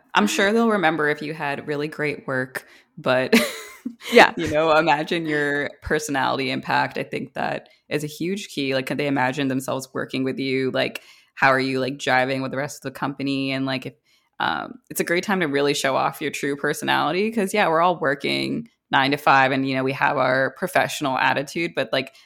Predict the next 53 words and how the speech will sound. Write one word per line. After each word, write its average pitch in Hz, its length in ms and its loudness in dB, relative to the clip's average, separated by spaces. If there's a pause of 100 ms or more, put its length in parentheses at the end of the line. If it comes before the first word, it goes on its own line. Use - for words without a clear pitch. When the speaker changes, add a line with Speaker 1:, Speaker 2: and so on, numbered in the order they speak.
Speaker 2:
after 214 340 4
work 147 240 0
and - 140 -6
you're 156 80 -4
like, - 280 -4
"Oh, 269 200 4
hey, 254 260 2
like, 202 200 0
I'm 294 180 4
a 233 60 -2
person 247 400 2
<laughs> 226 40 -2
too. - 280 2
Like, 196 260 -2
these 180 180 -4
are 233 80 2
my 208 140 4
interests." 190 560 -2
And, 156 140 0
like, - 160 2 (240)
not 226 160 6
to 254 60 0
say 214 120 6
you 160 60 6
don't 143 100 4
talk 147 240 4
about 135 220 0
that 139 160 -2
during 147 280 0
work 156 240 -4
too, 151 380 0
but 135 160 2
it's, - 240 -8
like, 135 240 -2 (400)
nice 135 500 0
to, 127 640 0 (640)
I - 60 6
don't 71 100 -2
know, - 120 -4
show - 180 2
that - 180 2
side - 220 2
of 117 100 -6
you 135 380 -4
when 151 120 -4
you 143 80 0
do 143 100 -4
social 190 340 -4
Speaker 1:
Mm-hmm. 170 80 -6
Speaker 2:
stuff 139 260 -6
like 151 180 -4
that. 156 300 0 (500)
Um, 135 400 2